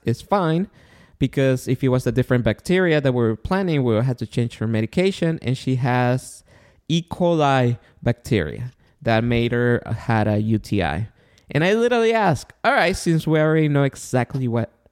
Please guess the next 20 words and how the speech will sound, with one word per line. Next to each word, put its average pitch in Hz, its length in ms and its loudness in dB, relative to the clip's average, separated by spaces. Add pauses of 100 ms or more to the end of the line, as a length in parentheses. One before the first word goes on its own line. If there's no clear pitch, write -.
it 107 160 -4
is, 104 380 -4 (540)
how 120 200 0
did 123 140 2
she 135 140 -6
get 175 200 2
it?" - 160 -2 (720)
And 120 160 2
then 120 120 4
she, - 300 -6
uh, 123 120 2
he 139 240 0
tells 120 340 0
me, 110 240 0
"Literally, 233 480 0
my 202 200 -2
friend, 214 420 -2 (720)
the 117 260 -2
air." 90 380 -6 (600)
<laughs> - 100 0